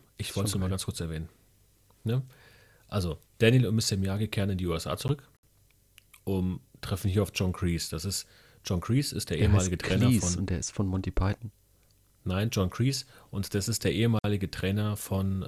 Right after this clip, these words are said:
Speaker 1: Johnny Lawrence. Ja? Der aber dort kein Trainer mehr sein darf. Und inzwischen ist dort der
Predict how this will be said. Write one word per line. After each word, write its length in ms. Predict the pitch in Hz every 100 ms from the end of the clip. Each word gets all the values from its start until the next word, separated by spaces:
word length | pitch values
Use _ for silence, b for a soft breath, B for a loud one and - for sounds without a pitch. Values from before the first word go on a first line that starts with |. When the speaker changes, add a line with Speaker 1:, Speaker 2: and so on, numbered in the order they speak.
| -
Speaker 1:
Johnny 180 | 101 92
Lawrence. 560 | 92 95 80 69 - - _ _ _ _
Ja? 240 | 82 85 104 b b b b b b b b
Der 480 | 95 92 95 98 -
aber 260 | 95 98 95
dort 260 | 92 95
kein 160 | - 87
Trainer 260 | - 95
mehr 140 | 92 90
sein 240 | 92 101
darf. 400 | 85 73 - - - -
Und 320 | 85 85 -
inzwischen 440 | 85 - 127 123
ist 240 | 98 - 98
dort 380 | 101 - - - _ _
der 340 | 104 92 92